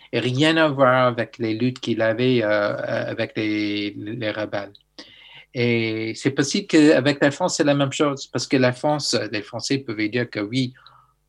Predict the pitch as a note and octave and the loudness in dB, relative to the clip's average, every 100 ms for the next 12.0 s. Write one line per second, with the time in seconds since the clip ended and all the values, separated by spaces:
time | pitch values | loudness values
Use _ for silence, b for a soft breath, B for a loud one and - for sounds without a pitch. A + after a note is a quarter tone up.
0 | _ B2+ A#2+ A#2 - D#3+ C#3 B2 D3+ G3 | _ -2 0 0 4 4 4 0 2 4
1 | F#3+ D3 A2+ A2+ - - - - - B2+ | 4 2 -2 -4 -6 -10 -14 -14 -14 -14
2 | A#2 A#2+ A#2+ B2+ C3+ - D3 C3 - D#3+ | -8 -4 -2 0 0 0 -2 -2 2 4
3 | D#3+ C3 A2+ _ _ - C3 A#2+ A#2 - | 4 2 -4 _ _ -10 -6 -6 -6 -2
4 | A#2+ G#2+ A#2+ B2+ A#2 G#2+ G#2 G#2 G2+ A2 | -2 0 -2 -4 -2 -2 -2 -4 -4 -4
5 | G2+ - A#2 A2+ G#2+ A2+ G#2+ - D#3 C#3 | -6 -6 -6 -6 -8 -8 -10 -8 -8 -8
6 | A2+ - B B B B B _ - - | -12 -14 B B B B B _ -4 0
7 | C#3 B2+ - B2+ B2 B2+ B2 A#2+ - C#3 | 2 2 2 2 2 0 0 -2 -4 -4
8 | B2+ C3 A#2+ C#3 B2+ - C3 A#2 A#2 A#2+ | -2 -4 -2 0 -2 0 2 2 0 -4
9 | A#2+ G#2 B2 A2 - B2 B2 C3 B2+ A2 | -8 -12 -8 -8 -6 -6 -4 -4 -4 -10
10 | A2+ - A#2 A2 A#2 C3 _ _ B B | -12 -10 -8 -8 -10 -14 _ _ B B
11 | B B - C3 B2 C3+ E3+ D3 G#2+ G2 | B B -4 0 4 6 6 4 0 -4